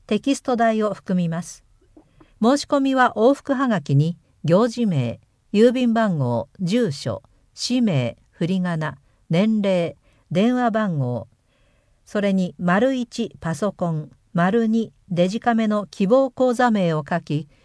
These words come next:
返信用の宛先も記入して、四月二十四日必着で、アイティースクエア杉並、郵便番号一六八の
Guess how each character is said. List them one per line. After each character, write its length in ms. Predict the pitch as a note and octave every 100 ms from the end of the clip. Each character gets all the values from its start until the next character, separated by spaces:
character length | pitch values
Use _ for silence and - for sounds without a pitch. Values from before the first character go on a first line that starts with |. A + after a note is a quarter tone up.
| _ -
返 200 | B3 C#4
信 240 | - C#4
用 200 | C4+ C4
の 120 | B3
宛 180 | A3+ A#3+
先 280 | A#3 A3 A3
も 120 | G#3+
記 160 | - F3+
入 220 | G3 G3
し 140 | -
て、 220 | - F3 _ _ _ -
四 200 | - G3+
月 320 | C#4 C#4 B3
二 200 | A#3 B3
十 200 | G3+ F3
四 220 | E3 D#3+ _
日 160 | - F#3+
必 300 | C3 F3+ -
着 260 | - G3+ F#3
で、 200 | F3+ F3 _ _ _
ア 160 | E3 G#3+
イ 100 | B3+
テ 140 | -
ィ 100 | C4
ー 40 | A#3+
ス 140 | -
ク 140 | - B3
エ 220 | A3 D#3
ア 160 | C#3 C#3+
杉 380 | - D#3 F3 G3+
並、 340 | F#3 D#3+ C#3+ _ _ _ _ _ _ -
郵 160 | A3 A3+
便 180 | A3+
番 220 | G#3 G3 E3+
号 240 | D#3+ E3+
一 280 | A3+ F3+ B3+
六 300 | C4 C4 F#3+
八 280 | F3 D#3+ G3
の 200 | E3